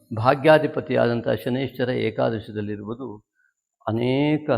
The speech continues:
ವರ್ಷಗಳ, ಅನೇಕ ಜನ್ಮಗಳ, ನಿಮ್ಮ ಅನೇಕ ಕುಟುಂಬದಿಂದ, ಅನೇಕ ತಲೆಮಾರುಗಳಿಂದ ಮಾಡಿದ ಆರಾಧನೆ,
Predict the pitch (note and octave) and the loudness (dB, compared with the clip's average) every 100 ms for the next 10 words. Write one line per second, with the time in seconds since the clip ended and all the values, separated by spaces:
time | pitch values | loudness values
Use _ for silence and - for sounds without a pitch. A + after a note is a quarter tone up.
0 | - - A#2 A#2+ A#2+ - B2 A2 A2 A#2+ | -2 -12 -4 -2 -2 -6 -4 -2 -2 -4
1 | D#3 - G#2+ A#2 C3 C3 C3 G#2+ - B2 | -6 -6 -4 -4 -4 -2 -4 -4 -4 -4
2 | C3 G#2+ G2+ G#2 B2+ F#3+ - _ _ - | -2 -2 -2 -2 -2 -4 -12 _ _ -4
3 | B2 D#3+ F3 F3+ F3+ - A#2+ C3 C#3+ D#3 | 0 2 0 0 -2 -2 -2 0 0 0
4 | D#3 D#3 - A2+ C#3 C#3+ D3 C#3+ C3+ C3 | 0 -4 -4 -6 -2 0 0 0 -2 -2
5 | C3+ C3 C3+ - A#2+ C3 C3+ C3 - A2 | 0 0 0 -2 -4 -4 -4 -8 -6 -4
6 | B2+ B2+ B2+ B2+ A#2+ A#2 A2+ A2+ A2+ A2 | -2 -2 -2 -4 -4 -4 -4 -6 -6 -4
7 | G#2+ G#2 G#2 A2 G2+ G2+ G2+ G2 - G#2+ | -4 -4 -6 -4 -4 -4 -4 -8 -8 -8
8 | D3 | -10